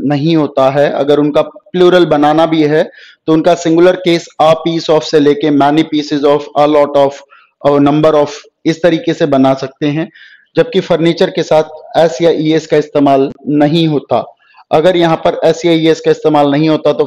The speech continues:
फिर से error सी part में है और सी आपका small b part में है, तो small b is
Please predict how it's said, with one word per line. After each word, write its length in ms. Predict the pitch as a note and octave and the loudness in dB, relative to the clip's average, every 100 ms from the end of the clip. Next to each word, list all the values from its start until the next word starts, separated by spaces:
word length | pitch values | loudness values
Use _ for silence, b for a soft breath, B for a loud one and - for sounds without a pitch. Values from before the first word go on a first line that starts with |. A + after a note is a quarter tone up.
| - | -4
फिर 120 | D#3+ | -4
से 160 | - E3+ | 0 2
error 300 | D3 D3+ D3 | 4 2 -2
सी 220 | - F3 | -6 -4
part 320 | D#3+ D3+ C#3 | 0 0 0
में 160 | C#3+ C#3 | -4 -4
है 200 | C#3 D#3+ b b b - | -4 -8 b b b -2
और 140 | C#3+ | -2
सी 280 | - F3 F#3 | -4 -2 2
आपका 440 | D#3 D3+ - D3+ D3 - | 2 0 0 0 0 -6
small 420 | - D#3+ D3+ D#3 | -10 -2 0 0
b 200 | C#3 E3 | -2 -4
part 400 | D#3+ D3 C3+ - | 0 2 2 0
में 60 | C#3 | -4
है, 60 | C#3 | -4
तो 140 | D#3 | -6
small 380 | D3 D3+ D3 C#3+ C#3+ | -4 0 0 0 -2
b 80 | D#3 D3+ | -2 -4
is 120 | D3 | -8